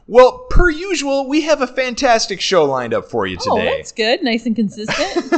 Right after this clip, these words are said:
Speaker 1: <laughs> We, today we're gonna be talking about what to do with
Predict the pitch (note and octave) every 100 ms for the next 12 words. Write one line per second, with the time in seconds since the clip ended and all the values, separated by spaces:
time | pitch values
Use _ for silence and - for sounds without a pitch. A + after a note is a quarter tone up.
0 | - - - - - - - - - G#3+
1 | F3 G#3+ B3 C4+ C4 B3 A#3 A3 A#3+ G3+
2 | G3+ G3+ F3+ F3+ C#3 D3+ G#3 - F#3 G#3
3 | G#3 G#3 - E3 -